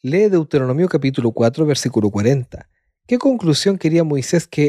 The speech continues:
el pueblo extrajera de estas palabras sobre lo que Dios había hecho por él?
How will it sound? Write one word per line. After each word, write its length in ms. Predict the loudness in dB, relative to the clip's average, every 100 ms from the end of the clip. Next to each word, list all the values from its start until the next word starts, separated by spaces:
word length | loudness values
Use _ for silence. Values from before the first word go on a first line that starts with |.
| 2
el 200 | 0 0
pueblo 480 | -4 0 2 0 -4
extrajera 640 | -6 -4 -2 0 2 2
de 160 | 2
estas 260 | 0 -4 -6
palabras 460 | -2 2 2 0 -2
sobre 280 | 0 0
lo 140 | 0 -2
que 240 | -2 -2
Dios 460 | 0 2 2 2 -2
había 280 | -2 0 0
hecho 220 | -2 -2
por 200 | 0 2
él? 220 | 0